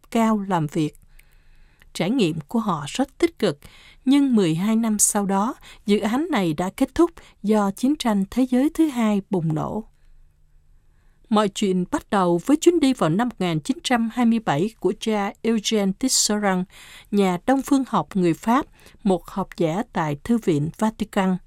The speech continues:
Trong gần ba tháng, cha đã đi khắp các thư viện quan trọng nhất nước Mỹ. Không phải để đọc sách, mặc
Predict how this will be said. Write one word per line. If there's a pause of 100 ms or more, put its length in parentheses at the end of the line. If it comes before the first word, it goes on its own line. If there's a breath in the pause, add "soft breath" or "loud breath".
(840)
Trong
gần
ba
tháng, (360 loud breath)
cha
đã
đi
khắp (100)
các
thư
viện
quan
trọng
nhất
nước
Mỹ. (540 soft breath)
Không
phải
để
đọc
sách, (340 soft breath)
mặc